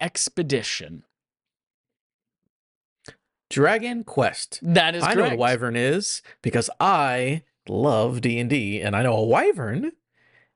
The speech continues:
Speaker 2: is a dragon that doesn't have arms. Dragons have, are, uh, quadrupeds with wings on
Speaker 1: Mm-hmm.
Speaker 2: the back. Wyvern means that the two front arms are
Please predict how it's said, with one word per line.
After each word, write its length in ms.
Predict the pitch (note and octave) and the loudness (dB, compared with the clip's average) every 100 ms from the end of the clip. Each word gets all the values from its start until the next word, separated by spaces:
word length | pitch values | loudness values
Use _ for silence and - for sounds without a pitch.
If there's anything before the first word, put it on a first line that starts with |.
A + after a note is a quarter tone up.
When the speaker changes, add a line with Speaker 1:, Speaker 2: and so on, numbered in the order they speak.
| _ | _
Speaker 2:
is 260 | C3+ B2+ A2 | 0 0 0
a 60 | C#3 | -2
dragon 640 | G#2+ C3+ F3+ C4+ C3 A#2 | -2 0 0 0 -4 -6
that 200 | A2+ G#2 | -4 -4
doesn't 240 | C3 B2 B2 | -2 -2 -2
have 180 | A2 G#2 | -6 -6
arms. 460 | A2 - - - - | -8 -8 -10 -12 -6
Dragons 400 | B2+ C3+ D3+ C#3 | -2 0 -2 -2
have, 380 | C3 A#2+ A2 - _ _ - | 0 0 -2 -12 _ _ -4
are, 420 | G#2 G2 G2+ G2+ G#2 | 2 4 4 4 4
uh, 240 | G#2 G2+ | 4 2
quadrupeds 680 | - C3+ C3+ D#3 F3 - - - | 2 0 0 -2 -2 -4 -14 -14
with 120 | G#2 | -6
wings 380 | G#2 B2 C3+ A#2 | 0 2 2 0
on 80 | G2 | 0
Speaker 1:
Mm-hmm. 40 | |
Speaker 2:
the 60 | G2 | 0
back. 400 | F3+ A3 - - - - _ | 0 -2 -10 -20 -20 -20 _
Wyvern 720 | - A#2+ E3+ D3+ D3 C#3 E3+ E3+ _ - | 0 2 2 0 -2 -2 -6 -10 _ -4
means 300 | A2 A2 A2 | 0 0 2
that 180 | G#2+ | 0
the 100 | - G2+ | 0 -4
two 260 | - C#3 | 0 0
front 260 | C3 D3 E3 | 2 0 0
arms 420 | A2 G2+ F#2 G2+ - | -2 -2 -2 -4 -4
are 120 | G#2 | -4